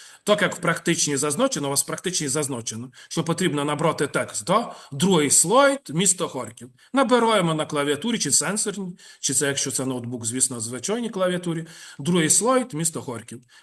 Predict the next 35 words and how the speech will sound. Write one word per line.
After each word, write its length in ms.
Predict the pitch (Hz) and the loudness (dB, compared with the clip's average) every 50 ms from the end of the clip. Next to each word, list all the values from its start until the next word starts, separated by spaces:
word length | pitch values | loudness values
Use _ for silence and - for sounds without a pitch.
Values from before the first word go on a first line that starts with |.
| _ | _
Потім 400 | - 294 330 311 - 226 208 196 | -2 0 0 2 2 0 2 2
ось 300 | 180 160 - - - - | 2 2 2 0 0 0
інше 280 | 185 202 190 - - 160 | 0 2 2 2 0 0
текстове 480 | - 165 151 - - - 156 151 165 160 | 0 0 0 0 0 -2 0 -2 -2 -2
поле, 300 | - 254 285 302 220 156 | -2 -2 -2 -2 -2 -2
тут 200 | - 220 220 196 | -4 -6 -6 -6
набираємо 600 | 165 143 151 156 165 185 180 175 160 147 165 - _ _ _ _ _ _ _ | -6 -4 -2 0 2 2 2 2 0 -2 -6 -12 _ _ _ _ _ _ _
третій 400 | - 180 180 160 143 - 135 135 | -2 0 0 0 0 -2 -2 0
слайд, 520 | 131 - - 202 240 247 240 240 - - _ _ _ _ _ _ _ | 0 2 2 2 2 0 0 -4 -8 -16 _ _ _ _ _ _ _
місто 400 | 143 165 196 190 185 180 170 156 | 0 2 4 4 4 4 2 -2
Київ, 380 | 123 - 135 123 113 113 113 120 | -2 -4 -6 -6 -6 -6 -8 -6
да? 200 | 135 220 262 269 - - - - - | -4 -4 -6 -6 -8 -14 -20 -6 0
І 120 | 180 185 | 2 4
робимо, 640 | 208 269 302 269 247 233 226 220 214 202 - - - - | 4 4 4 4 4 4 4 4 2 0 0 -6 -6 -2
я 140 | 156 165 156 | 0 2 2
цього 220 | - - 160 147 | 2 2 0 0
вже 140 | 135 143 139 | -2 -2 -2
не, 220 | 143 139 139 131 123 - | -2 -4 -4 -6 -6 -4
не 140 | 156 151 143 | -2 -2 2
розповідаю 760 | 143 135 - - 147 135 127 135 117 135 131 131 143 147 | 2 2 2 2 0 -2 -2 -2 -2 -2 0 0 0 0
вам, 160 | 165 196 190 160 | 0 0 -2 -2
бо 80 | 135 | -2
це 140 | - - 135 | -4 -4 -4
ви 100 | 131 127 | -2 -2
самостійно 580 | - - 127 127 123 - - - 113 120 135 131 | -2 -2 -2 -4 -6 -6 -6 -6 -8 -8 -8 -6
все 140 | - 156 | -6 -6
ж 80 | 151 - | -6 -8
таки 180 | 165 147 - 165 | -8 -8 -8 -6
повинні 300 | 170 170 170 165 170 156 | -6 -4 -4 -4 -4 -4
зробити. 460 | 151 160 156 156 156 143 - 160 165 - - - - - - - | -4 -4 -4 -6 -8 -10 -10 -12 -14 -16 -20 -20 -20 -18 -8 -2
Виділяємо 680 | 170 196 180 170 190 185 180 170 160 151 147 147 147 | 0 0 2 2 0 2 4 4 4 2 2 0 -4
текст 440 | 139 - 247 269 269 269 - - - | -2 -2 -2 -2 0 0 0 0 0
той 140 | 220 208 196 | -2 -4 -4
чи 160 | - - 202 | -4 -4 -4
інший, 480 | 196 190 175 - - 175 170 170 175 | -4 -4 -2 -2 -2 -4 -6 -8 -10